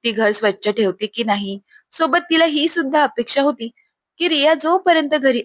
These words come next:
असते, तोपर्यंत ती स्वयंपाकघरात किंवा घरातील काही कामामध्ये व्यस्त असावी. जेव्हा तेव्हा तिला तिची वहिनी आरामात बसलेली दिसायची,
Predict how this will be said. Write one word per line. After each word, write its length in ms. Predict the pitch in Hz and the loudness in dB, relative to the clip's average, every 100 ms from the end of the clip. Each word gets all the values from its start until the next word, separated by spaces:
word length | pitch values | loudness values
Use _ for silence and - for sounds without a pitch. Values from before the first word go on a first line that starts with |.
| - | -4
असते, 300 | 240 - 302 | -4 -2 0
तोपर्यंत 600 | 285 233 - 233 233 269 | 2 0 0 -2 0 -2
ती 200 | 311 302 | -2 -2
स्वयंपाकघरात 720 | 262 196 - 233 240 247 202 _ _ _ _ | 0 -2 0 -4 0 -2 -2 _ _ _ _
किंवा 180 | 349 359 | 0 2
घरातील 360 | 339 311 320 320 | 4 2 0 -2
काही 240 | 302 294 | 0 0
कामामध्ये 560 | 294 262 247 233 247 311 | 0 2 2 0 -2 0
व्यस्त 340 | 262 - 180 | 0 0 -6
असावी. 340 | 180 185 180 180 _ _ _ _ _ _ | -8 -8 -12 -14 _ _ _ _ _ _
जेव्हा 240 | 311 339 370 | 0 2 2
तेव्हा 320 | 359 311 339 | 2 2 0
तिला 300 | 339 285 240 | 0 0 0
तिची 280 | 196 233 262 | 0 -4 0
वहिनी 300 | 240 226 262 - | 2 0 0 0
आरामात 340 | 202 214 240 | 0 2 0
बसलेली 440 | 220 196 - 214 | -2 -6 -4 -6
दिसायची, 420 | 220 233 294 277 | -4 -2 0 -2